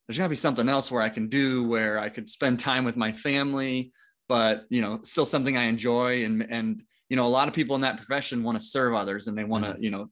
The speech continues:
Speaker 1: you know, help other people. So that's kinda my theory is, like, you know, um, they kinda start looking for a way out, and then they
Speaker 2: Yeah.
Speaker 1: find their way to something where they can still work with people, 'cause that, you get into that 'cause you like people and you like
Speaker 2: Right.
Speaker 1: helping them.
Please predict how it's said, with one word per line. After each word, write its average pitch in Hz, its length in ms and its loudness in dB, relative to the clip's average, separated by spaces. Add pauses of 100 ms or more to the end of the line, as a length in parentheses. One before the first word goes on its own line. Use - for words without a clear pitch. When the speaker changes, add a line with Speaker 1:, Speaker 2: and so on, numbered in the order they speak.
(100)
Speaker 1:
you 107 100 -6
know, 101 100 -4
help 127 300 0
other 104 200 0
people. 120 460 -2 (260)
So 135 100 -2
that's 147 200 4
kinda 151 200 2
my 120 180 2
theory 120 500 0
is, 101 160 -8
like, 104 280 -4
you 113 80 -2
know, 101 340 -4 (400)
um, 107 320 2
they 120 80 2
kinda 135 200 0
start 131 200 2
looking 127 260 0
for 123 160 0
a 113 60 2
way 113 240 2
out, 113 260 4
and 113 100 -2
then 113 120 -2
they 110 80 -4
Speaker 2:
Yeah. 92 60 -14
Speaker 1:
find 110 200 -4
their 107 80 -6
way 107 160 -6
to 110 140 -8
something 107 300 -2
where 104 120 -2
they 120 120 2
can 127 120 -4
still 127 400 2
work 123 260 2
with 120 200 -6
people, 120 260 0
'cause 113 160 -6
that, 113 220 -2
you 117 100 2
get 123 160 0
into 117 140 4
that 113 180 0
'cause 107 140 -10
you 107 100 -6
like 107 300 -2
people 104 300 -4
and 104 100 -4
you 107 60 -2
like 104 160 -2
Speaker 2:
Right. 90 40 -4
Speaker 1:
helping 101 320 -6
them. 95 220 -12